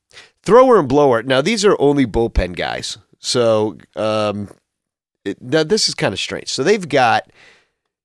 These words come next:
they've got a pretty decent bullpen right now. They've been, it's been, been better than ours. And they've got one, two, three, four, five, uh, relievers who don't have an E R A yet. Four that have over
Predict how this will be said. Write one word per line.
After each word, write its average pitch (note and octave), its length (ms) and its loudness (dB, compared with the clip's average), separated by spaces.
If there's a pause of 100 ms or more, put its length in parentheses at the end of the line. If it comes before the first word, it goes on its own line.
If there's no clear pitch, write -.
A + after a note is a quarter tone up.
(120)
they've G#3+ 180 2
got C4 180 4
a C3+ 60 0
pretty C3+ 360 -2
decent F#2 480 -4
bullpen - 480 -8 (220)
right D2 220 -4
now. B1 180 -6
They've G2 160 -4
been, C3 140 0
it's - 80 -12
been, A#2+ 400 -2
been D3 180 2
better G2 280 0
than D#2 120 -8
ours. E2 360 -4
And G2 180 -6
they've C3 180 0
got F#2+ 360 0
one, G#2+ 380 -2
two, A2+ 240 -2
three, G#2+ 260 -4
four, F#2+ 280 -4
five, A#2+ 840 0 (720)
uh, G2+ 260 2
relievers G2 920 0
who G2+ 220 -4
don't G2+ 420 0
have G2 200 0
an F#2 80 -6
E F2 120 -4
R D#2 260 -2
A D2 80 -6
yet. C2 380 -10
Four D3+ 400 4
that F#2+ 280 -4
have F2 400 -4
over D#2+ 480 -4